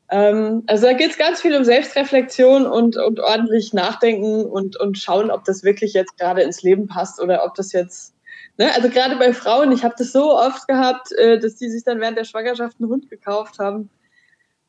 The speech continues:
weil sie irgendwie schon mal so einen, so einen, so einen Kindersatz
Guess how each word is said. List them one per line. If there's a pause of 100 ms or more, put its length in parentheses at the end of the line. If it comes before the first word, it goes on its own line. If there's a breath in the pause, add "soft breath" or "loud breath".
(540)
weil
sie
irgendwie
schon
mal
so
einen,
so
einen,
so
einen
Kindersatz